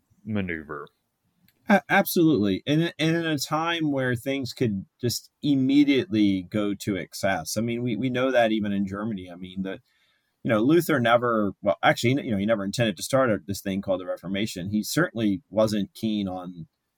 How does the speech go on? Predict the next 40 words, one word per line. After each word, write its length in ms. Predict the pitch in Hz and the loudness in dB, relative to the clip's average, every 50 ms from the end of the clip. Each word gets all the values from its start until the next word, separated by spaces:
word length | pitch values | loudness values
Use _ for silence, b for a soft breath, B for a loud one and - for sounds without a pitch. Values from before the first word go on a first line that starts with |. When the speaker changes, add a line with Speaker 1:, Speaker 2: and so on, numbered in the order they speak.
| _ _ | _ _
Speaker 2:
the 120 | - 104 | -2 0
warfare 580 | 101 101 110 123 143 151 143 - - 101 98 95 | 0 2 2 4 4 2 2 0 0 0 2 0
and 100 | 98 95 | 0 -2
the 80 | 95 90 | -6 -6
bloodshed 640 | 87 95 104 110 110 110 - - 92 87 85 92 | -2 0 2 2 2 0 0 0 0 0 0 0
that 180 | 82 92 90 - | -2 -2 -2 -2
resulted 640 | - 90 98 98 101 95 107 110 - 104 87 80 - - | -2 -4 -4 -2 0 0 0 -2 -2 -6 -6 -8 -8 -10
from 200 | - 95 92 92 | -8 -8 -6 -6
the 60 | 90 | -6
more 240 | 92 90 87 87 82 | -6 -6 -8 -6 -4
radical 460 | 80 90 101 107 117 - - 92 85 | -2 0 0 0 0 -2 -4 -8 -6
reformers, 800 | 85 80 78 - - 67 69 58 62 62 62 69 80 98 - - _ _ _ _ _ _ _ _ _ | -6 -8 -10 -10 -12 -14 -14 -14 -16 -14 -12 -12 -10 -12 -12 -14 _ _ _ _ _ _ _ _ _
you 100 | - 117 | -2 -2
know, 140 | 92 78 80 | 0 0 0
which 220 | 95 104 98 - | -2 -2 -2 -2
again, 300 | 104 110 127 113 98 95 | -2 0 0 2 0 0
it 140 | 95 87 - - - | -2 -4 -8 -10 -8
became 340 | 101 98 - 98 95 95 | -8 -6 -4 -2 -4 -4
political 520 | 95 - 104 104 95 92 90 - 101 92 87 | -4 -4 -4 -4 -4 -4 -6 -6 -6 -6 -6
very 240 | 87 87 87 82 78 | -6 -8 -8 -8 -10
quickly. 540 | - - 123 123 - - 80 78 80 87 | -6 -4 -4 -4 -4 -6 -8 -8 -8 -6
I 40 | 90 | -6
mean, 180 | 92 95 90 87 | -6 -6 -6 -6
establishing 760 | 92 101 - - 92 95 101 95 101 101 - - 92 90 98 | -6 -8 -2 0 2 4 4 2 2 -2 -6 -8 -10 -10 -8
Protestantism 840 | - - 92 90 90 90 - - 87 87 90 87 82 85 80 82 87 - | -4 -2 -2 -2 -2 -4 -8 -10 -10 -8 -8 -8 -8 -8 -10 -10 -10 -12
through 480 | - - 95 92 90 80 78 76 78 - _ _ _ _ _ _ _ | -8 -6 -4 -2 -2 -2 -4 -4 -6 -10 _ _ _ _ _ _ _
warfare 600 | - 98 117 123 117 107 - 98 92 90 90 87 | -2 0 0 2 0 0 0 0 0 0 0 -2
as 120 | 82 98 98 | -4 -6 -8
opposed 500 | 90 - - 85 78 78 82 85 - - | -8 -6 -6 -6 -4 -6 -6 -8 -8 -8
to 160 | 82 80 - | -8 -8 -8
conversion. 800 | - 90 82 78 92 107 120 127 117 98 87 80 78 80 87 - _ _ _ _ _ _ _ _ - | -8 -10 -8 -6 -4 -2 -2 -2 -2 -4 -6 -8 -10 -12 -14 -16 _ _ _ _ _ _ _ _ -6
And 120 | - 127 | -2 2
so 80 | - 165 | 4 6
Speaker 1:
Right. 100 | 165 156 | 6 6
Speaker 2:
you're 100 | 151 143 | 6 4
right. 300 | 139 147 151 143 123 110 | 4 6 6 4 4 2
I 60 | 107 | 2
mean, 380 | 107 117 117 117 113 110 110 104 | 0 0 -2 -2 -2 -2 -2 0
we 120 | 110 139 147 | 0 0 0
cannot 500 | - - 160 151 151 160 170 170 156 | 0 0 0 2 2 2 2 0 -2